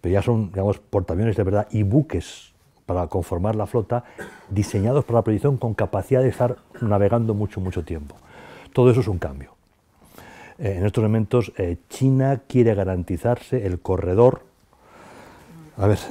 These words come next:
a ver, si, si, in-, intenta, em, memo-, verlo. Peníncula, eh, península de Kamchatka, Rusia, Sajalín. <clears throat> Desde Sajalín hay un corredor natural de la costa y las islas.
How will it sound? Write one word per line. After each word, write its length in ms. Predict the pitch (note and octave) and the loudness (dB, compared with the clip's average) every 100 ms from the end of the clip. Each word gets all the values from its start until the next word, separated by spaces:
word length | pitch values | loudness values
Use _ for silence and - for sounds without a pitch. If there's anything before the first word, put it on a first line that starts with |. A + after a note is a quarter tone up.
| - | -12
a 60 | |
ver, 100 | G#2 - | -12 -12
si, 140 | - | -14
si, 640 | - - E3+ D3+ - - A2 _ | -12 -12 -14 -16 -14 -14 -16 _
in-, 360 | A2 A2 A#2+ B2+ | -2 0 0 0
intenta, 640 | G#2+ D3+ D3 D3 C3 B2 - | 4 4 6 6 6 2 -2
em, 460 | G#2+ G#2 F#2 F2 F2 - | -2 0 -2 -4 -10 -10
memo-, 420 | G#2+ G#2 G#2 G#2+ - | -4 -2 -2 -6 -8
verlo. 560 | G2+ F#2 G#2+ F#2 E2 C#2+ - - - - _ | -10 0 2 2 0 -8 -16 -20 -20 -20 _
Peníncula, 440 | - B2+ E3+ E3+ E3 - | 2 4 6 4 0 -2
eh, 120 | A#2 | -2
península 420 | G#2 A2+ C#3+ D#3+ C#3+ | 0 2 2 4 2
de 80 | |
Kamchatka, 600 | - G2+ - F2+ - - - _ _ _ - - | 2 -2 -4 -6 -8 -12 -14 _ _ _ -20 -8
Rusia, 400 | G#2 F2+ - - _ _ | -4 -4 -6 -12 _ _
Sajalín. 560 | - A2+ B2 F#2 D2+ C2+ _ _ - | -4 0 2 0 -2 -10 _ _ -20
<clears throat> 280 | - - - | -20 -20 6
Desde 380 | E3 F#3 B2+ B2 | 10 12 10 8
Sajalín 560 | A#2 - F3 E3 F#3 F#3+ | 6 4 6 6 4 0
hay 160 | B2 B2+ | 2 4
un 100 | C3 | 4
corredor 420 | B2 G#2+ A2 A#2+ | 2 4 6 6
natural 520 | A#2 G2+ G2+ F#2 E2 - - _ | 4 0 0 0 -2 -10 -20 _
de 140 | G#2+ G#2 | -2 0
la 100 | F2+ | 2
costa 440 | D#3+ - - E3 - | 2 2 0 -4 -2
y 80 | F#2 | -4
las 220 | F2+ - | -4 -4
islas. 340 | E2 D2+ D2+ | -6 -6 -14